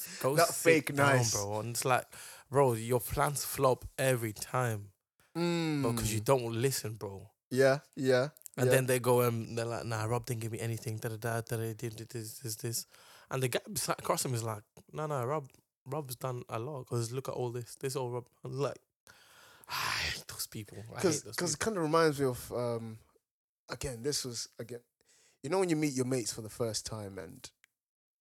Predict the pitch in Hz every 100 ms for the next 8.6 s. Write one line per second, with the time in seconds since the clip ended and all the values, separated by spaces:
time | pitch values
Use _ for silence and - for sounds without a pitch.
0 | _ _ 135 - 131 117 117 110 131 131
1 | 147 135 120 127 123 - - 120 113 107
2 | _ - 117 110 113 123 113 110 107 120
3 | 107 110 - 117 110 - 110 107 110 113
4 | 107 - _ _ _ _ _ - 156 143
5 | 151 127 131 127 120 - - - - 120
6 | 113 127 110 - 123 113 110 113 107 104
7 | 98 - 110 107 107 - 139 143 131 120
8 | 120 110 117 - - -